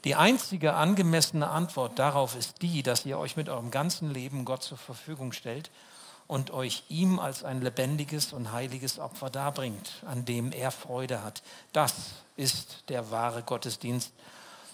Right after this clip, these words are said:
und dazu fordere ich euch auf“, sagt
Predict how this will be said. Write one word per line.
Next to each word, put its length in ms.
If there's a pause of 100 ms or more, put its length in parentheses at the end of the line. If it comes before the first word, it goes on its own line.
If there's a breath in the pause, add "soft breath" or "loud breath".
(160 loud breath)
und 200
dazu 680 (260)
fordere 520
ich 280
euch 300
auf“, 320 (220)
sagt 500